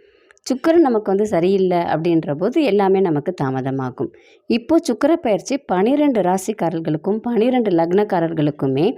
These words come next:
நல்லது செய்யறதுக்கு எளிமையான ஒரு வழியை செய்ய போறோம். அவங்க எப்படி வேணா இருந்துட்டு போறாங்க. ஒரு சிலருக்கு நண்பன், ஒரு சிலருக்கு எதிரி, ஒரு சிலருக்கு நீச்சம், ஒரு சிலருக்கு உச்சம், எப்படி வேணாலும் அவங்க இருந்துட்டு போறாங்க.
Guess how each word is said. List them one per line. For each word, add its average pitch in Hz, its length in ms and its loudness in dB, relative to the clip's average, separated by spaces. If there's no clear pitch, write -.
நல்லது 226 400 0
செய்யறதுக்கு 165 560 -2
எளிமையான 202 720 2
ஒரு 170 140 -2
வழியை 143 260 0
செய்ய 127 360 -6
போறோம். 135 240 -8
அவங்க 147 260 2
எப்படி 170 240 -2
வேணா 226 200 2
இருந்துட்டு 190 360 -2
போறாங்க. 147 380 -2
ஒரு 151 140 0
சிலருக்கு 160 500 -2
நண்பன், 160 460 2
ஒரு 160 160 0
சிலருக்கு 156 380 -4
எதிரி, 156 340 0
ஒரு 156 160 0
சிலருக்கு 151 440 -2
நீச்சம், 151 420 0
ஒரு 165 120 0
சிலருக்கு 156 380 -2
உச்சம், 160 360 0
எப்படி 156 420 2
வேணாலும் 165 200 2
அவங்க 165 240 -2
இருந்துட்டு 151 300 -8
போறாங்க. 135 300 -4